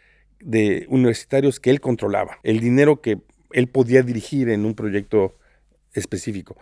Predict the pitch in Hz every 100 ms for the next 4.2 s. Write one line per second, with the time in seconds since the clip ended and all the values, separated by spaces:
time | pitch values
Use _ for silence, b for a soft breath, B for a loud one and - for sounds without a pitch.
0 | B B - - 226 214 139 151 175 151
1 | 117 95 - - 110 98 104 95 - _
2 | _ - 117 117 120 - 104 - 123 120
3 | 104 90 - b b 101 110 98 - 123
4 | 117 101